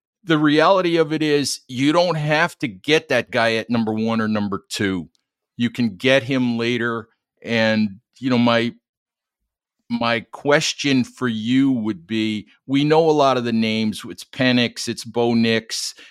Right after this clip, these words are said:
it's Michael Pratt from Tulane, I think. It's Shedeur Sanders if he comes out.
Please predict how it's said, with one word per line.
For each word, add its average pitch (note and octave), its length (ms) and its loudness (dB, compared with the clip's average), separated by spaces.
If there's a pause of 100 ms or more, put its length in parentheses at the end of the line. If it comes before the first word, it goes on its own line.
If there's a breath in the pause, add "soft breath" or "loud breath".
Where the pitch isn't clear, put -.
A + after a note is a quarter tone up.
(120 loud breath)
it's A2+ 220 -4
Michael A2 340 -2
Pratt G#2+ 460 -2
from A2+ 220 -6
Tulane, G#2+ 600 -4
I G#2 120 -2
think. G#2+ 400 -2 (280 loud breath)
It's A#2 180 -4
Shedeur A2+ 460 -2
Sanders A2 580 0
if A#2 160 -2
he A2+ 140 -2
comes G#2+ 400 0
out. G#2+ 420 0